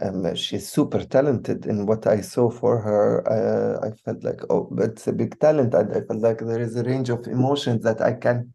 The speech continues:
play with. But then, like all other characters, it took me more time to decide not only on the talent, but only on a human level. It was very important to understand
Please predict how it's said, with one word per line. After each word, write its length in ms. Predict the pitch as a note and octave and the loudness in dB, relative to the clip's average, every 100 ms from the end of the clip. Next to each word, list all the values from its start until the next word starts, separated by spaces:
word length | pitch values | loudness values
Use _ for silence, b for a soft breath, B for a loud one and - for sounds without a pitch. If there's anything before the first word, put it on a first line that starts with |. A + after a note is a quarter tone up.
| - | -10
play 580 | C#3 C3+ C#3 C#3 B2+ A2+ | -2 2 4 4 2 0
with. 380 | G#2 A#2 G2+ _ _ _ _ _ - | -4 -6 -8 _ _ _ _ _ 0
But 160 | D3+ | 4
then, 360 | F#3 G3+ F#3+ - _ | 6 6 2 -6 _
like 380 | C3 D3 D3+ - _ _ - | 4 4 4 -2 _ _ 6
all 240 | D3+ E3+ - | 6 6 4
other 260 | C#3 D3+ | 6 4
characters, 800 | C#3+ C#3+ D3 - - A2 G#2 G#2 | 4 4 4 4 -2 -4 -4 -4
it 200 | D3 - | -8 -4
took 160 | C3 C3+ | -4 0
me 240 | B2+ B2+ A#2+ | 2 2 0
more 580 | - B2+ B2+ B2 C3 C#3+ C#3+ | -2 0 2 4 4 4 4
time 480 | C#3 C3+ C#3 B2+ - | 4 4 4 -2 -6
to 160 | B2 | -4
decide 640 | A#2+ A2+ - - B2+ B2+ B2 | -2 -4 -6 2 6 6 4
not 320 | B2 B2 - - | 0 0 -8 0
only 320 | C3 C#3 C3 | 2 2 0
on 160 | - A2+ | -2 -4
the 100 | A2+ | -4
talent, 540 | - C3 A#2+ A2+ D#3+ - | 4 4 4 2 -4 -10
but 340 | - A2 - - | -12 -8 -8 -4
only 280 | B2 B2+ A#2+ | -4 0 -2
on 180 | - A2+ | 0 -2
a 60 | G#2 | -2
human 760 | A2 A#2 C3+ B2+ A#2+ A2+ G#2+ - | -4 0 0 2 0 0 -4 -6
level. 520 | G#2 A#2+ C3 A2 F2+ - - _ _ _ | 0 6 6 4 -4 -4 -20 _ _ _
It 60 | - | -2
was 140 | A2+ | -2
very 240 | A2 C3 - | 2 2 2
important 540 | A#2+ C#3+ E3+ C3+ A2 | 0 -2 0 -2 -2
to 80 | - | -4
understand 640 | A2+ A2 - B2+ A#2 A2 | -4 -8 0 2 2 0